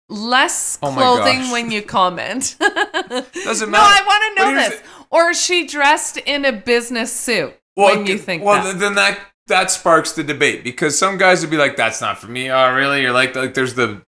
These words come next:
Speaker 2: it, wha-, whatever stereotype you wanna give it.
Speaker 1: <laughs> I
Speaker 2: Someone
Speaker 1: love
Speaker 2: walks
Speaker 1: it.
Speaker 2: in in a school outfit, or someone walks in in a, in a suit and tie and doing the Madonna.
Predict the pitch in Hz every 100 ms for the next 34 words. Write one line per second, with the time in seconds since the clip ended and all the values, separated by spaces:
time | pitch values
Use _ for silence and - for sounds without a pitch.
0 | _ _ - 120 151 180 - 180 180 165
1 | 160 - 160 143 151 151 156 143 147 147
2 | 151 156 147 143 147 143 - 330 - -
3 | 180 175 - 175 190 190 - 190 185 185
4 | 185 - 208 196 185 175 165 - 175 170
5 | 170 170 160 - _ 156 165 180 175 165
6 | 160 160 160 165 160 156 156 151 147 123
7 | 151 147 143 139 127 - 175 160 - 165
8 | 151 147 147 147 143 147 143 139 135 131
9 | 113 135 143 135 143 139 123 120 123